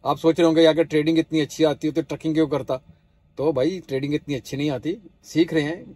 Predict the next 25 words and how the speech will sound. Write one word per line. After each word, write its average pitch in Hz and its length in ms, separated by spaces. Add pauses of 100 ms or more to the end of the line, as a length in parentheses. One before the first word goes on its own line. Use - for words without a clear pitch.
क्रिप्टो 143 260
करेंसी 135 320
सीख 147 240
रहे 147 80
हैं, 151 100
कुछ 151 120
सीखते 139 300
रहेंगे। 139 300 (500)
चलें 160 220
जी, 214 100
फिर 190 180
किसी 175 240
next 156 320
video 170 180
में 175 100
मिलेंगे। 160 400
मेरे 139 280
channel 147 280
को 127 340
like, 143 220
subscribe 139 540
and 117 120
share 135 320
जरूर 131 260
कीजिएगा। 147 540